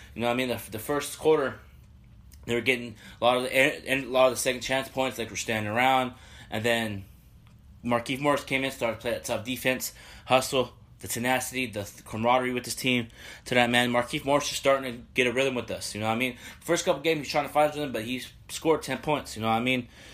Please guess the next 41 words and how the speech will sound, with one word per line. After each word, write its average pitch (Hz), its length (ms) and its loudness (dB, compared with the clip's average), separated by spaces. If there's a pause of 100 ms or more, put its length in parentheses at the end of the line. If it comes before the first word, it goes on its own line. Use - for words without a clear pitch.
(320)
And, 117 220 2
um, 107 420 4 (300)
points 160 260 2
in 151 60 -6
the 131 60 -6
paint, 143 340 2 (240)
we 120 80 -2
lost 123 340 2 (240)
that 123 300 6
tonight 113 300 0
in, 101 200 -6 (360)
on 104 200 -4
four 123 360 0
sixty 127 340 -4
to 107 80 -4
forty, 117 460 -2 (340)
sixty-four 175 880 2
to 123 80 -4
sixty, - 720 -4
you 104 80 -8
know 110 60 -2
what 113 60 0
I 113 60 0
mean? 120 280 -2 (340)
Gotta 123 240 4
do 127 100 -6
better 123 200 2
there, 131 180 6
but 117 160 2
overall, 135 600 4 (520)
um, 113 400 -2 (960)
it 117 60 -6
was 120 100 -4
a - 60 -10
tough 131 200 2
battle, 127 360 6
you 104 60 -10
know 110 80 -2
what 113 80 2
I - 20 -2
mean? 127 320 -2